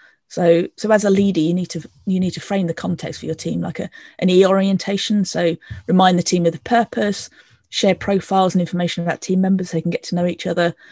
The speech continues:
be clear on what their expected behaviours, clarify roles and responsibilities,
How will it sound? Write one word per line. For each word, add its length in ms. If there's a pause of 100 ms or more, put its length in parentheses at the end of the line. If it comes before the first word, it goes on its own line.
(460)
be 100
clear 300
on 100
what 140
their 120
expected 440
behaviours, 720 (320)
clarify 460
roles 300
and 80
responsibilities, 960